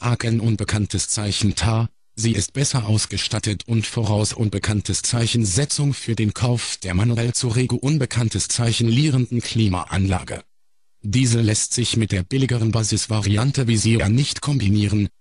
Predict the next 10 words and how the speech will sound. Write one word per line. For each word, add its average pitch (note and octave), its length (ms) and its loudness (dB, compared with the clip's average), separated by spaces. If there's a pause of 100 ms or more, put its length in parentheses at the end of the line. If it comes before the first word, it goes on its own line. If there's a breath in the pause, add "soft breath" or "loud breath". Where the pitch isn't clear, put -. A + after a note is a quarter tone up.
(180)
und G2+ 280 -2
wer G#2 160 0
sich G#2+ 260 -2
für F#2+ 140 -4
die F#2 160 -2
Kühlfair B2+ 720 -2
unbekanntes G#2+ 680 -2
Zeichen A2 460 0
Sion A2+ 380 -2
entscheidet, G#2+ 560 0